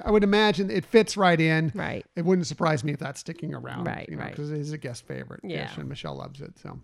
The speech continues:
Speaker 1: yeah, the gumbo and the vegetarian gumbo.
Speaker 2: Yeah. So Disney, if you're listening like you normally do,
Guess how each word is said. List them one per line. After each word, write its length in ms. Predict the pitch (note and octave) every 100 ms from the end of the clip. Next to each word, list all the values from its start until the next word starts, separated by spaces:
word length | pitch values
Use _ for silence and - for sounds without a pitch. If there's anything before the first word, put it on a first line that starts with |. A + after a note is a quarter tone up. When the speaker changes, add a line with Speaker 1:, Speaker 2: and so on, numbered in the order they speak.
| _
Speaker 1:
yeah, 160 | D3 B2+
the 100 | C#3+
gumbo 380 | G3 C#3+ D#3+
and 180 | - C#3+
the 120 | C#3+
vegetarian 680 | C#3+ C#3+ C3+ C#3+ C#3 C3+ D3
gumbo. 360 | C#3 A2+ B2+ C3
Speaker 2:
Yeah. 160 | - -
So 100 | -
Disney, 440 | F3+ A#3 A3 G#3+ F#3
if 120 | -
you're 120 | F3
listening 380 | E3+ F3+ - D#3
like 220 | D3+ D#3 A#3
you 100 | B3
normally 480 | F#4 A4 C#4 G3+
do, 440 | F#3 E4 B3 G#3